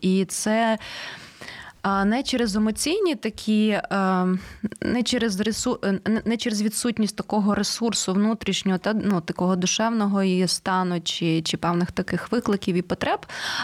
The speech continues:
а через дисбаланс гормонів, до прикладу, щитовидної залози. І тому, е, робити оці скринінги, е,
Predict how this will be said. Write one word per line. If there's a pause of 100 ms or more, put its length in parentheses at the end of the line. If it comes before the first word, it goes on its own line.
(120)
а
через
дисбаланс
гормонів, (260)
до
прикладу,
щитовидної
залози. (500)
І
тому,
е,
робити (560)
оці
скринінги, (220)
е,